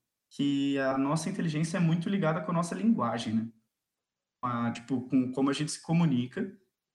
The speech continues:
E aí, depois, você tem que ver como a linguagem se desenvolve dentro dessa inteligência. Tipo, a gente não desenvolveu linguagem à toa, a gente desenvolveu linguagem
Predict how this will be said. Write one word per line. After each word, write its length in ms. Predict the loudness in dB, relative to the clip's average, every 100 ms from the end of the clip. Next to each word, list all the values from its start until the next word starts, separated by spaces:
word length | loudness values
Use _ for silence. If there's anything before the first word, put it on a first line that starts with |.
| _ _
E 80 | 0
aí, 240 | 4 4 4
depois, 360 | 0 0 0
você 180 | 0 0
tem 100 | -2
que 140 | -2
ver 520 | -2 0 0 -2 -8 -20 _ _
como 580 | _ 4 6 4 2 -2 -2
a 80 |
linguagem 880 | 2 4 4 4 4 2 4 4 4
se 160 | 0 -2
desenvolve 600 | 0 2 2 2 0 -2
dentro 480 | -6 -2 -2 -2 -4
dessa 180 | -8 -6
inteligência. 680 | -2 0 0 -2 -4 -8 -16 _ _ -10
Tipo, 200 | -4 0
a 40 |
gente 220 | 0 2
não 180 | 0 0
desenvolveu 460 | -2 0 0 0 2
linguagem 460 | 2 2 2 2
à 140 | -2 -4
toa, 240 | -8 -6
a 20 |
gente 280 | -6 -6 -6
desenvolveu 380 | -10 -8 -8 -6
linguagem 560 | -4 -2 -2 -2 -2